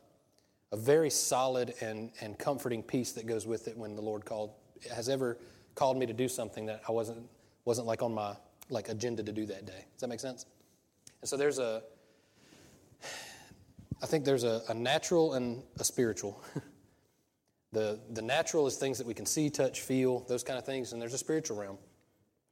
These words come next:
A naturalist, or a naturalist believes that we're limited by our, our knowledge and our experience, and that's what we're limited by. Um,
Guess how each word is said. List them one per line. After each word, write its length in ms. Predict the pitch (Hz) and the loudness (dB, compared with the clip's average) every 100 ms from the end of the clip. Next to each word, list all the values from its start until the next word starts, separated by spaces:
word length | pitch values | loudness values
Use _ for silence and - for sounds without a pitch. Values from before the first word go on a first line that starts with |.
| - _ _ _ | -20 _ _ _
A 60 | 110 | 0
naturalist, 920 | 123 139 - 127 131 143 - - - - - _ - | 2 4 4 6 6 4 -2 -6 -10 -18 -20 _ -6
or 100 | 107 | -2
a 40 | |
naturalist 540 | 110 139 151 143 139 | 0 2 4 4 4
believes 560 | 131 131 143 123 113 - - - _ - | 4 4 4 2 -2 -8 -14 -20 _ -4
that 120 | 117 | 2
we're 160 | 123 | 4
limited 360 | 123 156 135 123 | 6 4 4 2
by 240 | 113 113 113 | 2 2 0
our, 340 | 107 107 104 107 - | 0 0 -4 -8 -8
our 200 | 104 104 | -6 -2
knowledge 400 | 120 131 131 120 | 2 4 4 0
and 80 | 117 | -4
our 100 | 110 | -6
experience, 640 | - 123 107 104 - - - _ _ _ _ | -4 -4 -4 -6 -12 -16 -18 _ _ _ _
and 80 | 104 | -8
that's 220 | 107 - | -8 -4
what 120 | 117 | -2
we're 120 | 120 | 2
limited 280 | 120 135 110 | 2 2 0
by. 200 | 101 98 - - - - - - - | -4 -8 -14 -20 -20 -20 -20 -20 -10
Um, 240 | 107 104 | -6 -6